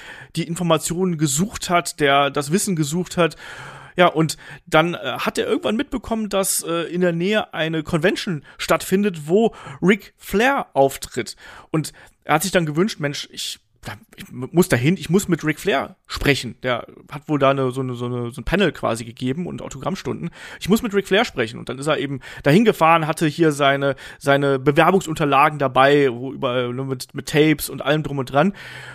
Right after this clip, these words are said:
Ähm, hat aber Triple H, er hat aber Ric Flair nicht getroffen,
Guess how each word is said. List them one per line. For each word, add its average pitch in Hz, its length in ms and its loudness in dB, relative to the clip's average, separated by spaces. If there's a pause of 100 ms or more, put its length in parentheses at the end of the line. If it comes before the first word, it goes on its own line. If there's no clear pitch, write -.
(200)
Ähm, 139 220 -2 (120)
hat 208 120 4
aber 240 120 6
Triple 214 300 -4
H, 170 240 -4 (200)
er 143 100 6
hat 160 100 4
aber 156 180 2
Ric 165 140 2
Flair 160 200 2
nicht 330 200 2
getroffen, 170 400 -2